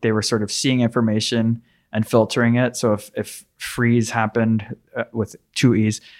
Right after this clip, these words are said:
at the very beginning of the ni-, uh, late eighties, early nineties, this is sort of late nineties in China. Figures like Qiu Zhijie are, and his then partner Wu Meichun are sort of filtering this information. Um, and these artists are reacting to this sort of next wave urbanization that's happening,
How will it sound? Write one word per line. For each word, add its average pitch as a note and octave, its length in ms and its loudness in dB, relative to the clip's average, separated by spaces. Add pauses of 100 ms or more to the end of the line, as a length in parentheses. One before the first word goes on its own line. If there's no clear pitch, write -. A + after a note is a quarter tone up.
(220)
at A#2 120 -4
the A#2 80 -2
very A2 160 2
beginning D#3 380 2
of C3 100 2
the C3 80 6
ni-, B2 240 4
uh, B2+ 140 6
late C#3+ 180 6
eighties, B2+ 240 4
early B2+ 180 4
nineties, A#2 300 0
this B2+ 160 -4
is A#2 200 -2
sort A#2+ 220 0
of G#2+ 80 0
late A#2+ 220 4
nineties A2 340 2
in G#2+ 80 0
China. G#2+ 320 0
Figures B2 380 2
like G#2+ 120 0
Qiu A#2+ 200 2
Zhijie A2 300 -2
are, G#2+ 440 0
and G#2 220 -4
his G#2 300 -6
then A2+ 220 2
partner G#2+ 360 2
Wu A2 100 2
Meichun G#2+ 480 0
are G#2 140 -2
sort G#2 200 -4
of G2+ 60 -4
filtering A2 440 0
this G#2+ 140 -4
information. G#2 760 -2 (520)
Um, G#2+ 380 4
and A#2+ 160 2
these A#2+ 160 2
artists A#2 320 4
are A2+ 120 6
reacting G#2+ 680 0
to G#2+ 480 0 (320)
this B2+ 300 0 (100)
sort B2 180 2
of G#2 100 2
next A#2 360 4
wave A2 300 4
urbanization G#2 880 0
that's F2+ 260 -6
happening, F#2+ 720 -6